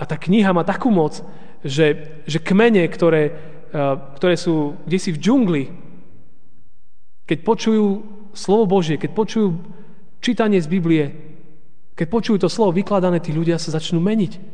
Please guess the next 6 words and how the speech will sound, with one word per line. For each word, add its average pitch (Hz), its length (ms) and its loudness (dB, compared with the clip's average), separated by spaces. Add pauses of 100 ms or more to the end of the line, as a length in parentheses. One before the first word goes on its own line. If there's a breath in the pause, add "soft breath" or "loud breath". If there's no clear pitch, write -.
(360 loud breath)
Odchádzajú 190 480 4
od 165 80 2
šamanizmu, 202 800 2
odchádzajú 185 480 2
od, 175 140 4 (420 loud breath)
od 156 140 0